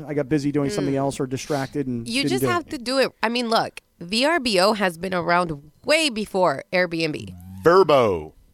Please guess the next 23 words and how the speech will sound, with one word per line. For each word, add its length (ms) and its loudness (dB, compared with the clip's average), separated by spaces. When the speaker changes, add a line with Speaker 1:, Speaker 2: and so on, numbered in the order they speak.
Speaker 2:
You 160 0
know, 260 -2
I 120 0
mean, 160 -8
yeah, 180 -12
I 140 2
say 180 0
V 180 -2
R 180 -6
B 140 0
O. 60 -10
<laughs> 200 -12
I, 200 2
I 120 4
used 480 2
them 180 2
in 160 -2
two 320 -4
thousand 420 0
eleven 800 2
Speaker 1:
Eleven. 640 -8
Speaker 2:
to 240 -2
go 500 4